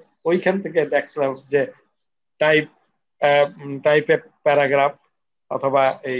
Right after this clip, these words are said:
আহ, write a paragraph in English, write a paragraph in বাংলা, যার জন্য যেটা সুবিধা, অথবা সিভি তৈরি করা অথবা অন্য লেটার হেড pad তৈরি করা, সেই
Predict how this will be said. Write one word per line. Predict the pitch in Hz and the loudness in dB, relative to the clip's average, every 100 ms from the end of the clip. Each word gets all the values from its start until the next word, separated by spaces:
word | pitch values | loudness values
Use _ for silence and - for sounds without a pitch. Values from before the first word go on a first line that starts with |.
| 131 | -6
আহ, | - 135 - - 131 | -10 -18 -16 -10 -2
write | 139 147 147 | -2 -2 -6
a | - | -2
paragraph | 147 143 135 143 139 139 | 0 0 0 -2 -2 -8
in | 139 143 | -8 -8
English, | 147 190 185 - _ _ _ | 0 0 -2 -12 _ _ _
write | 135 135 147 | -4 -4 -4
a | - | -2
paragraph | 139 131 135 131 165 147 | -2 -2 -2 -4 -6 -16
in | 127 131 | -8 -6
বাংলা, | 131 139 156 - _ _ _ 143 | -4 0 0 -2 _ _ _ -2
যার | 147 135 | -2 -4
জন্য | 143 139 | -6 -6
যেটা | 131 135 - | -6 -8 -8
সুবিধা, | 131 135 175 208 _ _ _ _ | -10 -6 -6 -6 _ _ _ _
অথবা | 135 139 143 - | -6 -4 -4 -4
সিভি | 160 156 170 | -8 -6 -4
তৈরি | 170 160 160 | -4 -4 0
করা | 170 214 _ _ _ _ _ _ - 117 | 0 0 _ _ _ _ _ _ -4 -2
অথবা | 220 202 151 - _ _ _ _ _ 156 | 0 2 2 -2 _ _ _ _ _ -4
অন্য | 160 170 151 139 135 | -2 0 0 0 -4
লেটার | 156 165 139 | -2 0 -2
হেড | 147 139 - | -4 -4 -2
pad | 139 - 151 | -2 -2 -2
তৈরি | 131 131 | 0 -2
করা, | 123 107 - _ _ - | -4 -6 -12 _ _ -10
সেই | - | -4